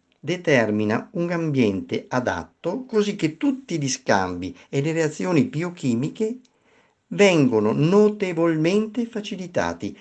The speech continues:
aumentando il rendimento della complessa macchina umana. E l'acqua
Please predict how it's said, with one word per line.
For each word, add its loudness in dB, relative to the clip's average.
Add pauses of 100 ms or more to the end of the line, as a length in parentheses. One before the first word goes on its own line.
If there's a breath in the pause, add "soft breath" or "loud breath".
aumentando 0
il 0
rendimento -2 (260 loud breath)
della 2
complessa -4
macchina -2
umana. -4 (1700)
E -2
l'acqua 2